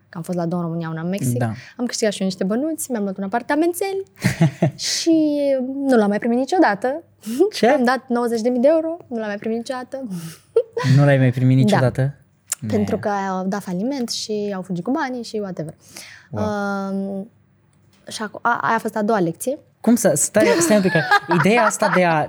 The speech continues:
Speaker 2: ideea asta de a pierde bani pentru noi, dar cred că pentru toată lumea, nu doar
Speaker 1: Era a
Speaker 2: pentru
Speaker 1: doua oară
Speaker 2: noi
Speaker 1: când
Speaker 2: români.
Speaker 1: pierdeam bani în viață,
Speaker 2: A
Speaker 1: că îi
Speaker 2: doua.
Speaker 1: pierdusem pe cei din Andrei și asta era a doua oară când
Speaker 2: Da,
Speaker 1: am
Speaker 2: dar
Speaker 1: pierdut
Speaker 2: acum a fost, știi?
Speaker 1: Pe,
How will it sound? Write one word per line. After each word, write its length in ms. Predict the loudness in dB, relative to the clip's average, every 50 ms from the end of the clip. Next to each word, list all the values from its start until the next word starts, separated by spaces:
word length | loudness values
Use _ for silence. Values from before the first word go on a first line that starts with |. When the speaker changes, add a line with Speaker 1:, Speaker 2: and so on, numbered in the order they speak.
| 0 0
Speaker 2:
ideea 300 | 2 2 4 4 4 4
asta 200 | 4 2 2 2
de 120 | 4 4
a 80 | 2 2
pierde 480 | 2 2 2 2 4 4 4 4 2 2
bani 540 | 2 2 2 2 4 4 2 2 0 -2 -2
pentru 340 | 2 2 2 2 4 4 4
noi, 260 | 6 8 8 6 6 4
dar 120 | 2 0
cred 140 | 0 0 0
că 80 | 0
pentru 300 | 2 4 4 4 4 2
toată 260 | 4 4 2 4 4 2
lumea, 220 | 4 4 4 4
nu 80 | 4 4
doar 160 | 4 4 4
Speaker 1:
Era 80 | 4
a 40 | 4
Speaker 2:
pentru 160 | 4 4 4
Speaker 1:
doua 40 | 4 4 4
oară 60 | 4
Speaker 2:
noi 80 | 4 4
Speaker 1:
când 100 | 4 4
Speaker 2:
români. 140 | 6 4
Speaker 1:
pierdeam 160 | 4 4 2 2 0 0
bani 60 | 0
în 60 | 0 -2 -2
viață, 160 | -2 -4 -4
Speaker 2:
A 20 | 0
Speaker 1:
că 60 | 2
îi 60 | 4
Speaker 2:
doua. 100 | 6 6 4
Speaker 1:
pierdusem 300 | 4 2 0 -2 -2 -4
pe 60 | -4
cei 160 | -4 -2 -2 -2
din 80 | -2 -2
Andrei 260 | -2 -2 0 -2 -2
și 120 | -2 -2
asta 180 | -4 -2 -2 -2
era 120 | -2 0
a 40 | 0
doua 200 | 2 2 2 2
oară 120 | 2 -4 -6
când 160 | -2 0 2
Speaker 2:
Da, 60 | 2
Speaker 1:
am 60 | 4
Speaker 2:
dar 100 | 4 2
Speaker 1:
pierdut 180 | 2 2 2 2
Speaker 2:
acum 140 | 4 4 6
a 60 | 4
fost, 340 | 4 4 2 2 2 2 0
știi? 360 | -6 -2 2 2 2 4 4
Speaker 1:
Pe, 100 | 2 2